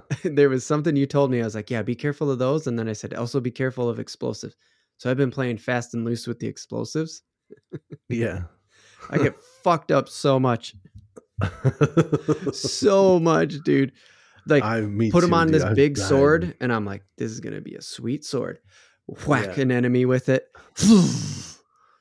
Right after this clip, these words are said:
Speaker 2: Yeah,
Speaker 1: Of course
Speaker 2: and
Speaker 1: it
Speaker 2: just
Speaker 1: fucking blew me up. I'm an idiot. <laughs>
Speaker 2: Oh. <laughs> Yeah, I did the,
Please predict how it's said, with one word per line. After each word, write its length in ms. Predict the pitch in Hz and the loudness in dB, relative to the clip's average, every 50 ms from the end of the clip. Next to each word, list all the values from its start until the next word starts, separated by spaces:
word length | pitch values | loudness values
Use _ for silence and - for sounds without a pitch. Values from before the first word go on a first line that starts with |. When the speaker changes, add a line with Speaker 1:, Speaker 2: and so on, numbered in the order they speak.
| _ - | _ -2
Speaker 2:
Yeah, 200 | 113 127 120 165 | 0 2 2 2
Speaker 1:
Of 140 | 180 - - | 0 0 0
course 240 | - 277 311 381 - | 2 4 6 6 6
Speaker 2:
and 80 | - | 4
Speaker 1:
it 40 | 202 - | 2 0
Speaker 2:
just 120 | - - | 0 -2
Speaker 1:
fucking 320 | 180 170 156 - 143 127 117 | -4 -2 -2 0 -2 -2 -2
blew 200 | 107 123 127 127 | -2 0 0 0
me 160 | 120 117 117 | 0 0 -2
up. 160 | 110 104 104 - | -2 -4 -4 -4
I'm 160 | 120 131 143 | -4 -2 -2
an 80 | 160 | 0
idiot. 340 | 185 202 175 123 113 - - - - - | 0 0 -2 -2 -4 -6 -8 -8 -10 -8
<laughs> 40 | - | -4
Speaker 2:
Oh. 440 | - 170 180 185 180 180 156 123 - - - - - | -2 0 2 4 6 6 4 4 2 -2 -6 -2 0
<laughs> 600 | 180 - - - - - - - - - - 170 170 - 127 - - - 123 - - - - - - - - _ _ _ _ _ _ _ _ - - - - - - - - - - - - _ _ _ _ - | 0 0 0 -2 -8 -10 -10 -12 -10 -2 0 0 0 2 -2 -4 -2 -4 -4 -4 -8 -16 -16 -18 -20 -20 -20 _ _ _ _ _ _ _ _ -20 -20 -20 -20 -20 -20 -20 -20 -20 -20 -20 -20 _ _ _ _ -4
Yeah, 340 | 104 104 95 92 92 95 92 - _ _ _ _ | -4 -2 -2 -4 -6 -10 -12 -16 _ _ _ _
I 120 | - 110 113 | -4 -2 -2
did 240 | 110 113 117 110 104 | 0 -2 -2 -2 -2
the, 240 | 104 104 98 95 | -2 -2 -2 -4